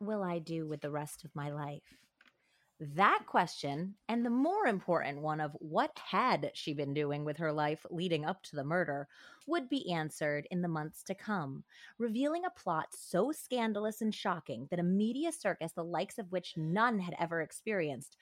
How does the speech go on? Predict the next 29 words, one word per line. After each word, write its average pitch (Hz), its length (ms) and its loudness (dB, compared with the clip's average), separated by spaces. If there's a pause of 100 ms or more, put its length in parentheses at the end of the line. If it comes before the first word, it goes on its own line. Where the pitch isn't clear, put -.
(280)
would 262 160 -2
descend 180 480 -2
on 165 100 0
the 170 60 -2
small 185 440 0
town 170 280 -4
of 151 160 -8
Derry, 170 540 -2 (140)
which - 460 4 (140)
would 247 160 2
never 262 300 4
truly 208 460 0
recover 185 480 0
from 175 180 -2
its - 160 -6
reputation 170 840 -2
as 208 180 -2
the 269 120 -2
home 143 560 -6
of 170 140 -6
one 147 340 -4
Missus 147 300 -8
Pamela 143 500 -6
Smart, - 540 -6 (400)
a 220 80 2
polarizing 277 760 2
figure 175 480 -2
of - 160 -6
manipulation, 151 800 -4